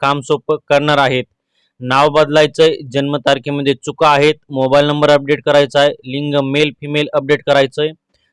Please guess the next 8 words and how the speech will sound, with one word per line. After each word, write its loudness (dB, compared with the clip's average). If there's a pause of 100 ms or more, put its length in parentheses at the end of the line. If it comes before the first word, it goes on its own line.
(120)
तर 0
आता 0
यासाठी -2
आधार 0
केंद्रावर 0
जायची 0
गरज 0
नाही. -2